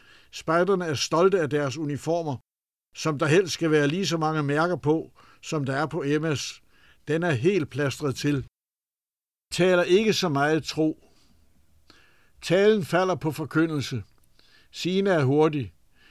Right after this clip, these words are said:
Vi er nok ikke den spejderkreds i landet, der har været bedst til at holde andagt.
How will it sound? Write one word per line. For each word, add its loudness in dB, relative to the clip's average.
Vi 2
er 6
nok 6
ikke 4
den 4
spejderkreds 0
i -4
landet, -4
der -4
har 0
været 0
bedst 0
til 0
at 0
holde 2
andagt. -4